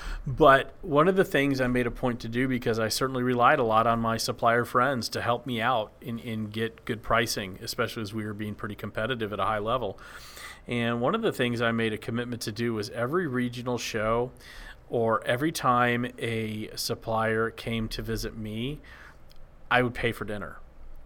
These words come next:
I would take them to dinner. And even though with a lot of suppliers, it's not the, technically their money coming out of their pocket, uh, you know, it's, it's the owners and so on and so forth.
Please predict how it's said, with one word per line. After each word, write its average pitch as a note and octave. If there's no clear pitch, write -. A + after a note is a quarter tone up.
I B2+
would B2+
take A2+
them G#2
to G#2
dinner. F#2
And G#2
even D#3
though C3+
with C3
a B2+
lot B2+
of A#2
suppliers, G#2+
it's -
not B2+
the, -
technically A#2
their A2+
money G#2
coming G#2+
out G#2
of G2+
their A2
pocket, G#2+
uh, G2+
you A2
know, G2+
it's, -
it's -
the G#2+
owners G2+
and -
so A2
on G2
and F#2+
so G#2+
forth. F#2+